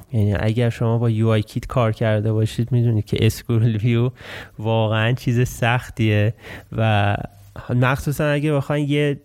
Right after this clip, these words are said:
چیزی شبیه فرم داشته باشین که استاتیک هم هست،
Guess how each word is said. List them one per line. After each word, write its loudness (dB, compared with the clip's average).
چیزی 0
شبیه 0
فرم -2
داشته 0
باشین 0
که 0
استاتیک -2
هم 2
هست، 0